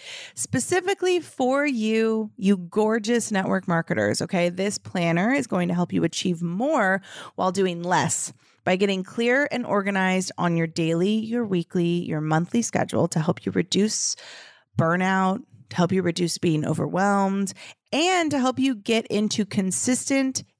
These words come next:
inspired action, okay? I don't have this planner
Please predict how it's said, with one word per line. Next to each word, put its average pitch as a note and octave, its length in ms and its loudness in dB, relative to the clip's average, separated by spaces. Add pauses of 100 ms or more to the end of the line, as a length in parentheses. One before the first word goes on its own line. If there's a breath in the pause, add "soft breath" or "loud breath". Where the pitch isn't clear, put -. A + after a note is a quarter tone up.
inspired G3 1200 0 (200)
action, F3 500 2 (100)
okay? F#3+ 340 0
I G#3+ 220 0
don't C#4 220 0
have G#3 260 0
this F#3+ 180 -2
planner F#3 500 0